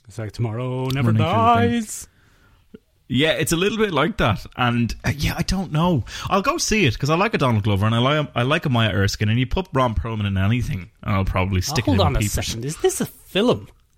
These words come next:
Speaker 1: Is this a film that's going to be in
Speaker 2: Mm-hmm.
Speaker 1: the cinema?
Speaker 2: Mm-hmm.
Speaker 1: Oh, this
Speaker 2: Very much so.
Speaker 1: Oh, is it? This g-, gave, Ben, for me, and, you know, as you know, I'm very much a Gen Zer, this was giving streaming service.
Speaker 2: Oh, God, maybe I'm wrong.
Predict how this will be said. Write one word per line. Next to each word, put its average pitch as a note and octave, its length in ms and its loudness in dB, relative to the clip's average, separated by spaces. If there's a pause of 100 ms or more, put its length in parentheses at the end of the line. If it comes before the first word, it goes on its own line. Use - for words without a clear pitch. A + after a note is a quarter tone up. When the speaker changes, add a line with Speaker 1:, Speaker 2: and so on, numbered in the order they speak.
(140)
Speaker 1:
Is F#3+ 100 -4
this E4 140 0
a F4+ 60 6
film A3 440 2
that's C3 160 0
going D3+ 160 0
to C3 80 0
be C3 60 4
in B2+ 60 4
Speaker 2:
Mm-hmm. A#2 40 0
Speaker 1:
the - 60 -4
cinema? D3 680 -2 (1400)
Speaker 2:
Mm-hmm. B2 120 4
Speaker 1:
Oh, E3+ 200 6
this A#3 240 0
Speaker 2:
Very C3 140 2
much C3 200 2
so. F#3+ 160 0
Speaker 1:
Oh, C4 180 4
is D#4 140 2
it? B3 200 2
This C4+ 220 -4
g-, G#3 100 -18
gave, D#3 480 -4 (240)
Ben, E3+ 280 4 (120)
for E3 140 0
me, F3 480 0
and, B2 200 -4
you C#3 100 -2
know, C3+ 100 -2
as C#3 140 -2
you B2 60 -2
know, A#2+ 180 0
I'm A#2+ 220 0
very B2+ 200 0
much A2+ 160 -2
a - 20 -12
Gen A2+ 340 0
Zer, A2+ 380 -2 (360)
this F#3+ 180 0
was E3+ 160 -2
giving C#3 340 2
streaming D3+ 420 2
service. - 600 -10 (840)
Speaker 2:
Oh, C3 100 -8
God, C3 220 -2
maybe D3 180 2
I'm A2+ 140 4
wrong. A2 340 2